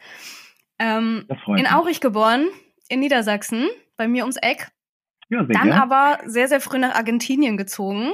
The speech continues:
Speaker 1: Da hattest du ja nicht, nicht gerade viel Mitspracherecht, aber <laughs> ich glaube, du warst zwei oder so.
Speaker 2: Richtig, richtig.
Speaker 1: Da hat man natürlich auch nicht so die Erinnerung. Was sind denn so die ersten Erinnerungen, die du hast, wenn du an Argentinien denkst?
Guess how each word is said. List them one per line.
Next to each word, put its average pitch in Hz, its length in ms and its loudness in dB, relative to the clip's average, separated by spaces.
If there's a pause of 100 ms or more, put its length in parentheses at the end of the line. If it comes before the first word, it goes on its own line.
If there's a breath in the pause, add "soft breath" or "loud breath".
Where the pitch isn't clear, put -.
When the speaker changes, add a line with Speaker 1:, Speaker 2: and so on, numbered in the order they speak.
(460)
Speaker 1:
Da 196 100 -12
hattest 208 260 -8
du 214 40 -8
ja 202 100 -2
nicht, 220 260 -8
nicht 233 160 -6
gerade 226 180 0
viel 269 200 -4
Mitspracherecht, 262 800 -2
aber 226 160 0
<laughs> - 680 0
ich - 80 -16
glaube, 233 140 0
du 240 60 -2
warst 240 200 0
zwei 226 340 2
oder 269 200 0
so. 285 180 2 (600 loud breath)
Speaker 2:
Richtig, 127 440 0
richtig. 151 400 0 (120)
Speaker 1:
Da 247 100 0
hat 254 100 0
man 262 100 2
natürlich 269 480 0
auch 247 120 2
nicht 269 260 -2
so 262 180 0
die 269 120 0
Erinnerung. 240 500 0
Was 233 140 -6
sind 294 120 -6
denn 311 140 -4
so 226 80 -6
die 208 120 -6
ersten 196 280 -2
Erinnerungen, 185 540 -4
die 185 80 -20
du 190 140 -8
hast, 190 280 -6
wenn 190 100 -8
du 190 120 -6
an 185 260 -8
Argentinien 190 540 -8
denkst? 180 420 -10